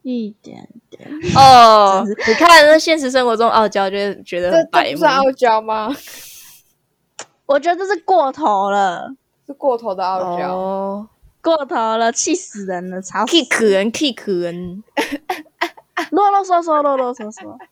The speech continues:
Speaker 1: 有啦，我们最近有在沟通，好不好？希望这件事情可以解决。
Speaker 2: 可以啦，顺顺利利，赞赞赞。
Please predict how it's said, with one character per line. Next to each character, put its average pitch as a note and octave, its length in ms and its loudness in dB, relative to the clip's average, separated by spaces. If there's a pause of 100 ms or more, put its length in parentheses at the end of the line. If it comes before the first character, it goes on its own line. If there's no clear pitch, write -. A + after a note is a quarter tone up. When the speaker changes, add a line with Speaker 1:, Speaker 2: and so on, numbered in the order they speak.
(720)
Speaker 1:
有 G#3 100 -6
啦， A3 240 0
我 G#3+ 60 0
们 G#3+ 180 -6
最 A#3 140 -4
近 B3 180 -6
有 G3+ 140 -6
在 G#3 200 -4 (100)
沟 G3+ 260 -2
通， G3 320 -10
好 F3+ 120 -10
不 F3 80 -14
好？ F3+ 280 -10 (140)
希 - 200 -14
望 G#3+ 160 -6
这 G#3+ 80 -8
件 G#3 120 -4
事 A3+ 80 -8
情 F#3+ 100 -8
可 F#3+ 120 -8
以 F3 100 -6
解 F3 240 -20
决。 - 160 -20 (260)
Speaker 2:
可 F#3+ 240 -6
以 A3 260 -4
啦， - 220 -8
顺 G3+ 240 -8
顺 F#3+ 280 -10
利 F3 160 -10
利， F3 140 -12
赞 F3+ 240 -10
赞 D#3 160 -12
赞。 A3 380 -4